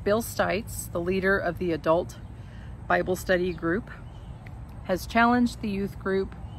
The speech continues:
to a Bible lesson throwdown. And we're throwing down. Tune in next week. We will be presenting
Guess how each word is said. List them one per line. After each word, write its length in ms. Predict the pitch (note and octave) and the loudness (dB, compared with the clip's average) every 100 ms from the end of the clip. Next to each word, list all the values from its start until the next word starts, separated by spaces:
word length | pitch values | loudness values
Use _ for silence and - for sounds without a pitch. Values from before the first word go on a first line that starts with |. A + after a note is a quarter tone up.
| - - | -12 -10
to 280 | - G3 F#3 | -2 2 4
a 160 | F3 E3+ | 4 2
Bible 460 | E3 F#3 F#3+ G3 | 4 4 4 2
lesson 520 | F#3+ E3 - F#3 F3 E3+ - | 0 -2 -2 -2 -2 -4 -4
throwdown. 560 | E3 D#3+ D3+ D3+ - - - - - - - - - - - - - | 0 0 0 -4 -6 -8 -8 -10 -10 -10 -10 -10 -10 -10 -10 -12 -6
And 180 | F#3 F3+ | 0 2
we're 120 | E3 | 4
throwing 380 | D#3 D#3+ D#3+ F#3+ | 2 0 -4 -4
down. 300 | - A#1 - F3+ - - - - - - - - | -6 -6 -6 -8 -8 -10 -12 -12 -12 -12 -12 0
Tune 180 | A#3 A#3 | 6 8
in 140 | A#3 | 8
next 320 | A#3 A#3+ - | 6 2 -2
week. 240 | F#3 D#3 - - - - - - - - - - | 0 0 -4 -10 -12 -12 -12 -12 -12 -12 -10 -4
We 440 | F#3 G3 G#3+ A#3+ - - - - - | -2 2 2 0 -2 -12 -12 -10 -6
will 100 | F3+ | -4
be 160 | F#3 | -4
presenting 800 | G3 - G3+ G3 F#3 G3+ G3 A3 | -4 -4 4 6 6 2 2 0